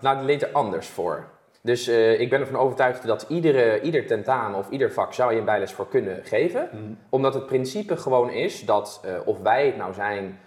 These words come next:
Speaker 1: of een, een, een ouderejaars medestudent, legt jou gewoon even uit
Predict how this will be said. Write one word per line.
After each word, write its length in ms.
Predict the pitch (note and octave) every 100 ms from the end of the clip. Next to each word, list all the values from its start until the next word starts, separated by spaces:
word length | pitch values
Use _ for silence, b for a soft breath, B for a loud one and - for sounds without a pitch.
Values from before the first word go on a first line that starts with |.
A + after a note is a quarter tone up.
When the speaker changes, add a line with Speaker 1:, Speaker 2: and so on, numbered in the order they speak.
| b
Speaker 1:
of 240 | - A2+ -
een, 300 | G2+ F#2+ F2+
een, 180 | E2+ E2+
een 180 | F#2+
ouderejaars 640 | G#2 A#2 G#2+ G#2 F#2+ F#2 -
medestudent, 800 | A2 C3+ C3+ - F#2 G#2 F3+ - B B
legt 340 | G#2 B2 -
jou 160 | A2 G#2+
gewoon 220 | A#2 A2
even 300 | A2 A#2 -
uit 400 | G#2+ G#2 G#2 -